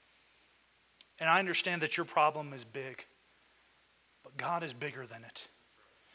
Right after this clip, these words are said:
Are you gonna give him the reins tonight? <clears throat> I heard an old phrase. Someone said, "God doesn't wanna be your co-pilot." Has anyone ever heard that phrase before about, "Oh, God's my co-pilot.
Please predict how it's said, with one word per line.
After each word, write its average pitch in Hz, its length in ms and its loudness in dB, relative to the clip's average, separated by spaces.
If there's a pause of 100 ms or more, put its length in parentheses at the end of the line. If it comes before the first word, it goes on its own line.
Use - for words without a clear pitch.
(180)
Are - 40 -10
you 214 80 -6
gonna 233 140 -2
give 165 220 4
him 185 200 0
the 160 80 -2
reins 156 400 2
tonight? 160 480 -4 (380)
<clears throat> - 400 -12
I - 1040 0
heard 185 200 8
an 175 120 0
old 175 180 2
phrase. 180 380 6
Someone 175 260 8
said, 170 320 8 (420)
"God 175 300 10
doesn't 180 340 8
wanna 170 180 0
be 156 180 -4
your 147 180 -6
co-pilot." 131 880 -4 (1700)
Has - 80 -2
anyone 214 160 6
ever 190 120 6
heard 185 140 4
that 180 140 4
phrase 180 240 0
before 180 260 2
about, 156 220 6
"Oh, 175 180 6
God's 165 280 8
my 151 120 2
co-pilot. 131 760 0